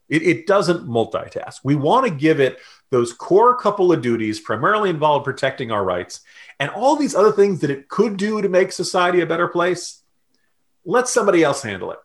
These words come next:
If you, at, at minimum, let the states handle it, let, push it down to the, s-, the local government, the levels of government that are most responsive to the people. Uh, but even ideally, community groups and all kinds of,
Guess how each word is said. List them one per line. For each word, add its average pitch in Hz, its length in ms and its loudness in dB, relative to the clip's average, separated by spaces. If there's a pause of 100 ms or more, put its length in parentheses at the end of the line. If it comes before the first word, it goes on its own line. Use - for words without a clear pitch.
(360)
If 143 160 -6
you, 151 100 2
at, 127 340 -2 (100)
at 180 180 2
minimum, 220 480 2
let 180 160 2
the - 80 -4
states 202 320 4
handle 185 320 2
it, 180 140 0
let, 147 160 0
push 180 160 0
it 160 60 -12
down 170 200 0
to 160 60 -4
the, 151 60 -8
s-, 147 100 -10
the 156 200 -6
local 156 260 2
government, 127 440 -2 (260)
the 143 80 -4
levels 202 360 4
of 165 40 2
government 160 280 0
that 131 80 0
are 123 80 4
most 131 680 2 (120)
responsive 117 760 -4
to 110 80 -8
the 92 80 -10
people. 92 480 -10 (360)
Uh, 117 220 2
but 247 160 0
even 311 200 2
ideally, 135 640 0
community 151 500 -4
groups 123 340 -6
and 131 60 -8
all 139 60 -6
kinds 131 120 -10
of, 104 80 -18